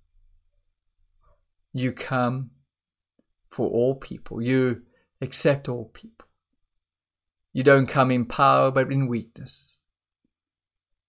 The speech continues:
You don't come to rule through might,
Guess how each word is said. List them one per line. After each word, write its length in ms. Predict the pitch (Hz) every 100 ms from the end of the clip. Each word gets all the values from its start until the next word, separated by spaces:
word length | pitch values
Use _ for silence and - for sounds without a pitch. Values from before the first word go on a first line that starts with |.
| -
You 60 | 131
don't 220 | 123 123
come 260 | - 123 117
to 100 | 117
rule 600 | 117 127 127 123 117 _ _ _ - -
through 220 | - 117
might, 580 | 117 135 151 190 -